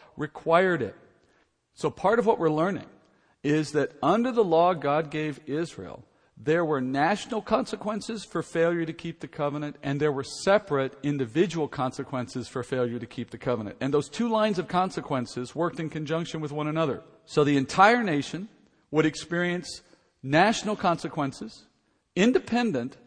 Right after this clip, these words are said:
of how any given individual in the nation experienced life under the law. So you could have an experience, for example, like Ezekiel,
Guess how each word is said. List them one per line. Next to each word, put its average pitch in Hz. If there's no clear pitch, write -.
of 160
how 180
any 175
given 160
individual 160
in 131
the 127
nation 117
experienced 135
life 123
under 131
the 117
law. 104
So -
you 196
could 240
have 196
an 170
experience, 151
for 151
example, 131
like 135
Ezekiel, 160